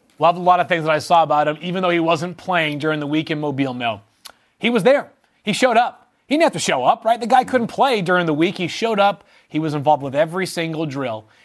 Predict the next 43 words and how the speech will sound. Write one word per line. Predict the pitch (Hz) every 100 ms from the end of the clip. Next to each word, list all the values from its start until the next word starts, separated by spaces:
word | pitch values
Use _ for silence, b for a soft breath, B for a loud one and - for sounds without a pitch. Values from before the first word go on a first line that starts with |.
| b
And | 160 160
that's | 196 226
in | 254
line | 190 190 208
with | 180
the | 165
person | - 208 220 185
that | 170
he | - 226
was | 196 160 165 175 - b b
during | 190 202 202
his | 196
time | 175 180 185
at |
Wazoo. | 180 190 185 165 233 165
This | 156
guy | - 202
played | - 160
a | 135
million | 147 254 294 254
miles | 202 180 165 151
an |
hour. | 139 107
You | 110 131
never | 233 269 226
had | 175
to | 170
question | 180 170 - 139
the | 127 -
effort, | 185 185 185 180 b b
the | 131
dedication. | 113 147 131 - 175 180 - 165 143 b
He | 175
was | 170
a | 156
six-year | - 220 - 185
player, | 170 170 170 160 - B 185
a | 175
four-year | - 254 277 254 220 208
starter | - 202 202 202
for | 208
the | 185
Cougars. | - 220 202 220